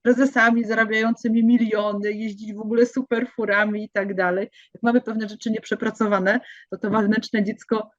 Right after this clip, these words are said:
zawsze wywali, tak? To zawsze gdzieś tam wyjdzie w tym naszym zachowaniu,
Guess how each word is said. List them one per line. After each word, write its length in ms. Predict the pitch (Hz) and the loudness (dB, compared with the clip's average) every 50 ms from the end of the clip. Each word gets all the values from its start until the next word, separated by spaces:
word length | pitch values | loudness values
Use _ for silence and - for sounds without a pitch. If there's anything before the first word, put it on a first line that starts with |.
| _ - | _ -4
zawsze 480 | 175 180 226 208 196 - - 196 190 | 0 2 2 2 2 2 2 2 2
wywali, 560 | 175 180 180 165 165 160 160 160 156 180 180 - | 2 2 0 0 0 -2 -2 -4 -4 -6 -4 -2
tak? 340 | 208 202 208 226 - _ - | -2 -2 -2 -2 -8 _ -10
To 60 | - | -4
zawsze 340 | 202 214 220 214 - - 220 | 0 0 0 0 0 -4 -4
gdzieś 220 | 190 202 220 - - | -4 -6 -8 -6 -2
tam 280 | 208 202 208 202 190 | 0 0 0 0 -2
wyjdzie 340 | 190 226 220 190 202 220 220 | -2 -2 -4 -4 -4 -6 -8
w 60 | 214 | -8
tym 160 | _ - 208 | _ -10 -8
naszym 280 | 196 202 - - 214 208 | -8 -6 -6 -4 -4 -2
zachowaniu, 640 | 190 202 202 - 202 196 196 202 202 208 208 214 | 0 0 0 -2 -2 2 4 4 6 6 6 4